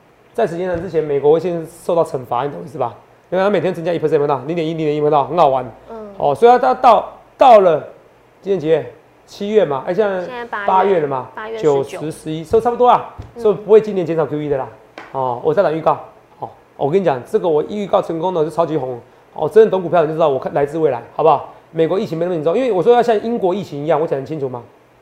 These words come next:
Speaker 1: 我的逻辑就是简单，你要到七成的一个，
Speaker 2: 是。
Speaker 1: 嗯，你要到七，你看新增病例，那你看啊，嗯，美国也有点，日-，英国也有点上扬，有没有看到？一点点上扬这一段。
Speaker 2: 对。
Speaker 1: 哦，好，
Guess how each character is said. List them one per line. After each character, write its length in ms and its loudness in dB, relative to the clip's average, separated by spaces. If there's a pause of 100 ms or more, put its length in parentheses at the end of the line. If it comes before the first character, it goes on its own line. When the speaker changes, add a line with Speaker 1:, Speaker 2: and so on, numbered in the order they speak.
(100)
Speaker 1:
我 100 0
的 60 0
逻 80 4
辑 100 -6
就 60 -8
是 60 -10
简 140 -6
单， 240 -4
你 100 -4
要 80 0
到 100 4
七 260 -8
成 140 -2
的 80 -2
一 80 -4
个， 120 -2
Speaker 2:
是。 60 -6 (580)
Speaker 1:
嗯， 360 0 (520)
你 60 -10
要 80 -4
到 100 2
七， 260 -8 (960)
你 80 -6
看 80 -6
新 160 -10
增 120 -4
病 140 -10
例， 100 -8 (600)
那 100 -4
你 80 2
看 140 2
啊， 340 0
嗯， 120 -14 (560)
美 160 0
国 120 2
也 140 2
有 120 -2
点， 280 -4
日-， 420 -4
英 140 -6
国 160 2
也 60 2
有 20 -2
点 120 -4
上 160 -2
扬， 140 -4
有 60 -6
没 60 -2
有 40 0
看 80 2
到？ 80 -4
一 40 -8
点 100 -6
点 80 -4
上 80 -2
扬 80 -4
这 80 -4
一 40 -4
段。 160 0 (460)
Speaker 2:
对。 180 -10
Speaker 1:
哦， 200 -4 (440)
好， 360 0